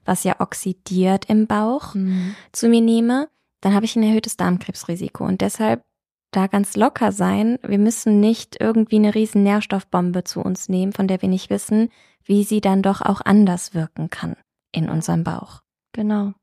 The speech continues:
Speaker 2: Und, ähm, Eisenmangel ist ja vor allem bei uns Frauen ziemlich häufig, weil wir natürlich auch unsere Periode haben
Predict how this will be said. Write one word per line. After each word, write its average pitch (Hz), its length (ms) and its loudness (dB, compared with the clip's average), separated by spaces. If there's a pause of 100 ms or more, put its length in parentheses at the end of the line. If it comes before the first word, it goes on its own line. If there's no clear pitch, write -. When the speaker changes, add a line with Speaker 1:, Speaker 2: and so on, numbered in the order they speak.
(840)
Speaker 2:
Und, 202 680 2
ähm, 196 460 0
Eisenmangel 220 680 2
ist - 200 -4
ja 214 80 2
vor - 180 -4
allem 208 160 0
bei 202 120 0
uns 196 160 -2
Frauen 220 380 -2
ziemlich 220 480 -2
häufig, 226 640 0
weil 208 140 0
wir 202 80 2
natürlich 202 400 0
auch 190 120 -2
unsere 196 220 0
Periode 196 640 0
haben 247 420 0